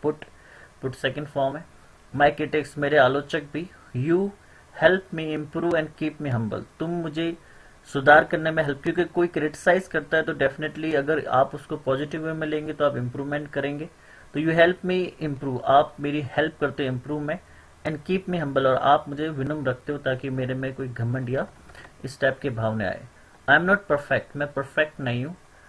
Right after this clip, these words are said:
Neither am I always right, और ना ही मैं हमेशा सही हूँ। I will work harder and get better, मैं मेहनत करूँगा ज़्यादा और मैं ज़्यादा अच्छा बनूँगा। I will work, प्रेजेंट से, uh, future simple tense है।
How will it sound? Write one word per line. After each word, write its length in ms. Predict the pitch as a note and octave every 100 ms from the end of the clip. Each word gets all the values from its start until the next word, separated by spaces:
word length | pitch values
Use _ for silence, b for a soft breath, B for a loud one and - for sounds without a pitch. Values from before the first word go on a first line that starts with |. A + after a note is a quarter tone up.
| b b
Neither 340 | C3 D3+ F3+ F3+ - -
am 220 | D#3 E3 - C#3
I 100 | C#3+
always 400 | C#3 C3+ C3+ B2+
right, 240 | A2 A2
और 100 | B2
ना 160 | B2 C3+
ही 180 | D3+ E3
मैं 140 | D#3
हमेशा 500 | A#2+ B2+ C#3 C#3 C#3+
सही 340 | C3+ - A2+ G2
हूँ। 180 | F2+ - - B B B B C3
I 80 | D3
will 200 | E3 C3+
work 340 | C#3+ F3+ F#3+ - - - - - - - - C#3
harder 360 | C#3+ D3+ E3+ -
and 160 | C3+
get 240 | B2 A#2+ A2+
better, 260 | G2 - - - B B B B2+
मैं 100 | C#3
मेहनत 340 | C#3 C3+ D#3+ -
करूँगा 340 | D3+ D#3 E3
ज़्यादा 380 | C#3+ C#3+ C#3+ D#3+
और 280 | D#3 - C#3+
मैं 140 | C#3+
ज़्यादा 220 | B2+ B2+
अच्छा 260 | B2+ - A#2+
बनूँगा। 320 | G#2+ G#2+ A#2
I 80 | A#2+
will 180 | C3+ B2+
work, 260 | C3+ D#3
प्रेजेंट 560 | F#3 - - B2 C3 C#3
से, 180 | C#3 B2
uh, 220 | A#2 A#2
future 380 | A#2+ C#3 B2+ D3
simple 380 | - C3 C#3+ C#3
tense 340 | C#3+ C#3+
है। 100 | -